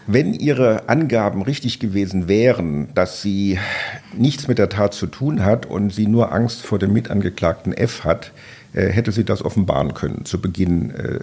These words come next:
der Ermittlungen. Hätte man ihr geglaubt, das hätte man natürlich überprüfen müssen, äh, wäre sie nie ins Gefängnis gekommen, weil dann, äh, sie ja nicht als Anstifterin in Frage gekommen wäre, sondern einfach nur aus Angst vor dem Mitangeklagten gehandelt hat.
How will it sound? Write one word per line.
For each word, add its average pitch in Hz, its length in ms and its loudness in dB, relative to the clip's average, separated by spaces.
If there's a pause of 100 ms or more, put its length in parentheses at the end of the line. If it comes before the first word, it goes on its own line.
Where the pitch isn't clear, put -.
(100)
der - 400 -6
Ermittlungen. 82 640 -4 (340)
Hätte 117 220 2
man 92 220 2
ihr 92 100 0
geglaubt, 95 800 2
das - 160 -10
hätte 95 140 -4
man - 120 -4
natürlich - 280 -6
überprüfen - 600 -2
müssen, 107 400 0 (340)
äh, 92 140 2
wäre 98 280 4
sie 92 160 -2
nie 101 320 2
ins - 140 -6
Gefängnis 113 460 0
gekommen, 87 480 0
weil 87 120 2
dann, 95 420 2
äh, 90 180 -4
sie 101 240 -2
ja 71 140 4
nicht 101 300 0
als - 180 -4
Anstifterin - 640 0
in 98 80 2
Frage 101 340 2
gekommen - 460 -2
wäre, 90 340 2
sondern - 400 0
einfach - 380 -4
nur 107 260 0
aus - 220 -6
Angst 87 320 0
vor 95 100 -2
dem 98 140 2
Mitangeklagten 82 800 0
gehandelt 87 480 -2
hat. 113 180 2